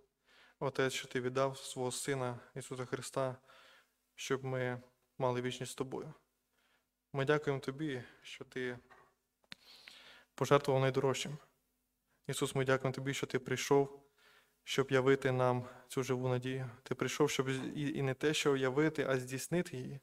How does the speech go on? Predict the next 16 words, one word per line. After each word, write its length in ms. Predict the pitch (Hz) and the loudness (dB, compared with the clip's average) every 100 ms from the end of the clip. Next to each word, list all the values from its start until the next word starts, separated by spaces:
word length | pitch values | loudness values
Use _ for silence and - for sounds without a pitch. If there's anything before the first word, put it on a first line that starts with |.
| _ _ - - - - - | _ _ -20 -20 -20 -16 2
Ти 180 | 143 | 4
реалізував. 1000 | 139 135 127 127 131 127 143 123 - - _ _ _ 143 | 6 6 4 0 0 4 4 4 -2 -18 _ _ _ 2
Наша 220 | 135 143 | 4 4
надія, 400 | 131 127 139 135 | 2 2 2 2
вона 240 | 131 131 | 4 2
не 140 | 131 127 | 2 2
просто, 520 | - 147 147 131 127 - - - - | 8 6 8 2 2 -6 -20 -14 -4
е, 280 | 135 123 127 | 0 2 2
якась, 500 | 123 135 127 - 131 | 4 4 2 -2 0
е, 240 | 123 123 | 2 2
захмарна, 540 | 123 - 135 131 127 | 0 0 2 2 2
а 340 | 123 127 123 117 - - _ _ | 0 0 -2 -4 -10 -20 _ _
наша 220 | 131 - | -2 0
надія — 500 | 131 127 127 131 123 | 0 0 0 0 0
це 160 | 120 - | -2 -6
ти. 340 | - 135 123 | -2 -2 -2